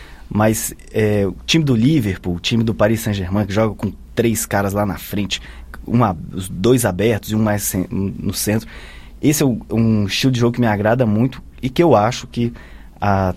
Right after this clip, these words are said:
seleção brasileira, a Bélgica, vão, é, implantar isso com sucesso até esbarrarem nas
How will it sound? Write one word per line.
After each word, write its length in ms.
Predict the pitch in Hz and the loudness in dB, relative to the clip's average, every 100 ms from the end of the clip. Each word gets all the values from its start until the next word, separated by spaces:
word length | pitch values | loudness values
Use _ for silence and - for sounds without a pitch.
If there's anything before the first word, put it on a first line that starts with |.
| - | -6
seleção 300 | - 104 113 | -4 0 4
brasileira, 420 | 113 95 101 110 | 4 4 2 2
a 40 | 92 | 2
Bélgica, 540 | 95 107 113 - 110 - - - - | 2 2 2 -2 -4 -6 -20 -20 -14
vão, 640 | 87 95 104 107 104 98 - - - - - | -8 0 2 4 2 0 -6 -14 -18 -20 -12
é, 280 | 98 98 98 | -4 -2 0
implantar 340 | 98 110 110 | 0 2 2
isso 140 | 107 - | 0 0
com 100 | 127 | -2
sucesso 500 | - - 143 151 151 | -2 0 2 2 0
até 360 | 151 143 180 180 - - - | 0 2 2 0 -14 -16 -4
esbarrarem 540 | 127 131 113 107 117 | -2 2 2 2 0
nas 540 | 120 117 - - - | 0 -2 -4 -8 -10